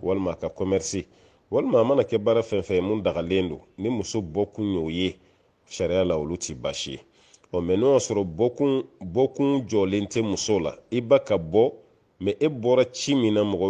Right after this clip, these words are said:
wɛrɛ bɛ se ka bɔ e place la mun tɛ e ye, sariya b'a fɔ ko muso kana bɔ o la dɛ. E man kan tɛ ka bɔ o bɔli la bada, i b'o to mɔgɔ wɛrɛ bolo, mɔgɔ wɛrɛ de ka to k'o bɔli kɛ. Bon, o b'a yira k'a fɔ muso minnu bɛ yen ni filiya fini b'o la, an b'a dɔw ye kɛnɛ ma.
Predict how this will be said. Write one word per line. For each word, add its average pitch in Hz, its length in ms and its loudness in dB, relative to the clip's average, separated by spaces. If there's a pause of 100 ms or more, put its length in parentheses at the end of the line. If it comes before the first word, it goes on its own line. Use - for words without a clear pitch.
wɛrɛ 127 100 2
bɛ 120 80 -4
se 147 160 -4
ka 107 160 -4
bɔ 95 320 -2
e 131 80 -2
place 104 380 -4
la 104 180 0
mun 107 200 -2
tɛ - 300 -6
e 117 80 0
ye, 92 300 0 (100)
sariya 95 300 -2
b'a 107 140 0
fɔ 90 160 -8
ko 101 100 -6
muso 92 260 -4
kana 82 200 -6
bɔ 78 120 -6
o 82 100 0
la 71 120 -4
dɛ. 71 140 -8 (600)
E 110 80 -2
man 107 160 0
kan 98 100 2
tɛ 95 160 -6
ka 87 120 -8
bɔ 80 160 -8
o 85 40 -2
bɔli 82 340 -2
la 78 120 -4
bada, 76 300 -6 (160)
i 104 80 -6
b'o 101 260 -2
to - 140 -4
mɔgɔ 85 300 -2
wɛrɛ 87 160 2
bolo, 90 420 -4
mɔgɔ 82 300 -4
wɛrɛ 98 140 0
de 82 80 -4
ka 85 140 -8
to - 140 -10
k'o 82 160 -4
bɔli 73 360 -6
kɛ. - 140 -14 (480)
Bon, 76 80 -10
o 67 40 -10
b'a 98 120 2
yira 98 140 4
k'a 92 140 -6
fɔ 87 160 -6
muso 85 260 -4
minnu 92 280 -2
bɛ 90 100 0
yen 85 100 -2
ni 101 80 -2
filiya 92 500 -2
fini 104 260 -6
b'o 82 260 -4
la, 69 160 -8 (180)
an 98 160 0
b'a 110 140 2
dɔw 98 260 0
ye 90 140 0
kɛnɛ 98 320 0
ma. 71 80 -6